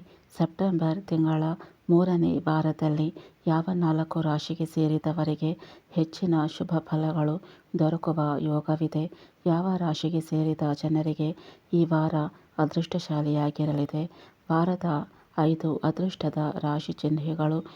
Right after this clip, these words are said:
ಯಾವುವು ಎಂದು ತಿಳಿಯೋಣ. ಸೆಪ್ಟೆಂಬರ್ ತಿಂಗಳ ಈ ವಾರದಲ್ಲಿ ಸೂರ್ಯ ಮತ್ತು ಬುಧನ ಸಂಯೋಗದಿಂದಾಗಿ ಬುಧಾದಿತ್ಯ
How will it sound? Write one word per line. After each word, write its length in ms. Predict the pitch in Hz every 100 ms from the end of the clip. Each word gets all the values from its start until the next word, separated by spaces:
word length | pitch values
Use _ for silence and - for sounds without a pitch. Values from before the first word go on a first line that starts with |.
| - _ -
ಯಾವುವು 400 | 156 160 156 151 143
ಎಂದು 280 | 156 151 151
ತಿಳಿಯೋಣ. 540 | 190 - 175 156 151 151 - - - - _
ಸೆಪ್ಟೆಂಬರ್ 560 | - 170 - 190 151 156
ತಿಂಗಳ 400 | - 156 156 156 160 - - _ 175
ಈ 60 |
ವಾರದಲ್ಲಿ 640 | 160 160 156 160 160 151 156
ಸೂರ್ಯ 380 | 160 - 160 156 151 151
ಮತ್ತು 280 | 151 - 156
ಬುಧನ 380 | 147 156 170 156 151 - - - -
ಸಂಯೋಗದಿಂದಾಗಿ 1080 | 170 175 185 190 170 165 151 151 151 156 156 - - _ 160
ಬುಧಾದಿತ್ಯ 600 | 156 175 185 165 160